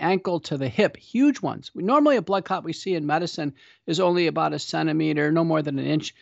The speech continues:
size. We've never seen blood clots this, and this is the F D A reporting this to us, uh, eleven percent were fatal.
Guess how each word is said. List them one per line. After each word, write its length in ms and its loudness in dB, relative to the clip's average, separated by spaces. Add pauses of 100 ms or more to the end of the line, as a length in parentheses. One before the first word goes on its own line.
(100)
size. 240 -2
We've 140 0
never 200 2
seen 260 0
blood 220 0
clots 280 -6
this, 180 -6
and 100 -8
this 140 -2
is 80 -2
the 140 4
F 140 2
D 140 -2
A 80 2
reporting 460 -2
this 160 -4
to 160 -2
us, 160 -2 (460)
uh, 260 4 (180)
eleven 380 0
percent 360 -8
were 120 -8
fatal. 380 -4